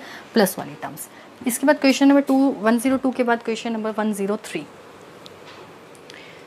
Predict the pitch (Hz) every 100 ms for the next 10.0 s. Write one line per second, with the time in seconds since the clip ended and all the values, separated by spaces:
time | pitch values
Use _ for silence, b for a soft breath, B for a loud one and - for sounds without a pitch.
0 | B - 311 285 202 - 170 160 226 240
1 | 247 247 233 262 262 247 247 240 233 220
2 | 226 220 202 220 226 233 226 - 233 269
3 | - 277 233 208 220 226 214 - 180 -
4 | 170 202 220 220 214 196 240 208 226 233
5 | 220 214 220 208 - 226 233 - - -
6 | - - 208 190 214 214 190 190 220 220
7 | - 233 226 220 208 202 190 220 226 220
8 | 220 208 220 208 196 180 196 208 294 B
9 | B B - 214 226 220 208 202 - 214